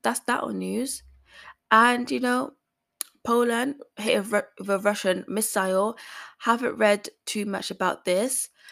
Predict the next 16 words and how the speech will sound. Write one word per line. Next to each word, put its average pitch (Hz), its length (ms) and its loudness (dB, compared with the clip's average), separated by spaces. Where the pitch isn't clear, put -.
Apparently 220 300 2
it 202 40 4
was 202 160 4
an - 80 0
accident. 214 600 0
I 180 120 0
think 180 200 -6
not. 175 540 -4
Um, 175 540 0
but - 120 -4
yeah, 190 340 2
I'm 185 400 0
just 196 260 -4
over 180 760 0
this 185 320 -4
war. 175 400 -2